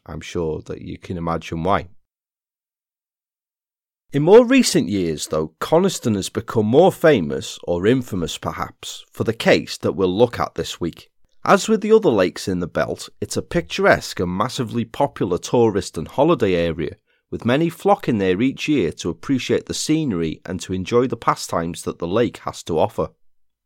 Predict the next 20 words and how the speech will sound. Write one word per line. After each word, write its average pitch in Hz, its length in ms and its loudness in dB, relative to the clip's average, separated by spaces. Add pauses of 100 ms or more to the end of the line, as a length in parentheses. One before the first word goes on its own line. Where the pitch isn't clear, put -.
(300)
Like 160 220 4
the 147 120 6
other 101 160 4
lakes, 90 480 0
it's - 200 -6
a 98 40 -4
bit 127 160 4
of 117 80 2
a 101 60 2
haven 110 460 2
for 101 140 -8
sailing, 85 600 -2 (120)
and 104 100 -2
it's - 180 -4
a 107 40 -6
haven 170 540 0
also 85 420 0
for - 180 -8
sub-aqua 135 680 2
enthusiasts. - 1160 -6